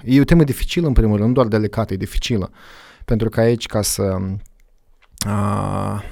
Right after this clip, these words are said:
ca să decelezi esența neamului, trebuie să te bagi în foarte, foarte, foarte multe chichițe și mărunțișuri,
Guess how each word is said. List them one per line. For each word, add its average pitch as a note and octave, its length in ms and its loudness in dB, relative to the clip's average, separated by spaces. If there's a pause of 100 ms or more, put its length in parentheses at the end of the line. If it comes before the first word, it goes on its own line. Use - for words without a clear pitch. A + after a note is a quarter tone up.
(280)
ca - 140 -2
să A2+ 120 -2
decelezi A2+ 500 4
esența A2 400 2
neamului, A2 420 4
trebuie G#2+ 280 0
să - 120 -6
te A2 60 -4
bagi G2+ 340 -2
în G2 80 -4
foarte, G#2+ 720 -4
foarte, G#2+ 500 -6
foarte A2 500 -4
multe G#2+ 380 -4
chichițe - 500 -12
și - 140 -10
mărunțișuri, G#2 600 -4